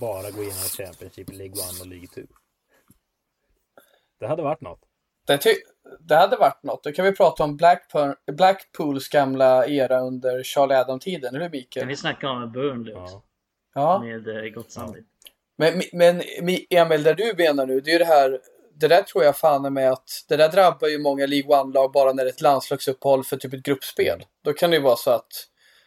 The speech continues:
Speaker 2: att, eh, Oldham blir av med sin, eh, kanadensiska anfallare.
Speaker 1: Mm.
Speaker 3: Mm. Det är väl
Speaker 2: Så
Speaker 3: någonting
Speaker 2: två.
Speaker 3: så att de får, har de typ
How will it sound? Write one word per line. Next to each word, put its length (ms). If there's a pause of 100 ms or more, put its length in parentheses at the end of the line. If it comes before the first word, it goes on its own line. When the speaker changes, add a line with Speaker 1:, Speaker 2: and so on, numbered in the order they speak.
(340)
Speaker 2:
att, 440
eh, 280
Oldham 460
blir 160 (100)
av 60
med 120
sin, 360
eh, 60 (200)
kanadensiska 800
anfallare. 480 (440)
Speaker 1:
Mm. 140
Speaker 3:
Mm. 140 (1160)
Det 60
är 60
väl 20
Speaker 2:
Så 60
Speaker 3:
någonting 260
Speaker 2:
två. 60
Speaker 3:
så 80
att 160
de 160
får, 520 (680)
har 280
de 280
typ 180